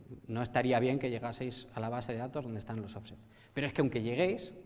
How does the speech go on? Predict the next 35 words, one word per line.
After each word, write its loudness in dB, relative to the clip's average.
o 6
aunque 6
un 6
empleado 6
o 0
un, 4
un 0
D 6
B 4
A, 4
eh, -4
tenga 2
acceso, -4
pues 0
da 4
lo 0
mismo, -2
porque -10
con -10
esos -8
offsets -6
no -2
llegas -6
a -6
ningún -8
sitio. -16
Pues -16
algo 0
parecido, 0
mm, -2
deberíamos -2
ser -2
capaces -6
de -4
hacer -2